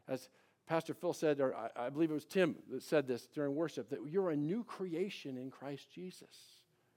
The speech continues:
God, thank you that I'm a new creation in you. The old has passed away, the new has come. Thank you, God, for what you've done for me. Thank you, Jesus, for making me new.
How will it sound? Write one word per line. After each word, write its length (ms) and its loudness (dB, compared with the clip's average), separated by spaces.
God, 260 2
thank 300 4
you 80 2
that 120 2
I'm 140 4
a 80 4
new 220 0
creation 560 -6
in 160 -2
you. 300 -4
The 120 4
old 220 8
has 100 -2
passed 360 4
away, 220 4
the 140 4
new 240 2
has 160 0
come. 360 4
Thank 320 4
you, 100 0
God, 440 -2
for 100 0
what 260 2
you've 160 -6
done 200 2
for 120 -4
me. 160 0
Thank 360 0
you, 100 -4
Jesus, 880 -2
for 100 4
making 580 8
me 280 8
new. 760 6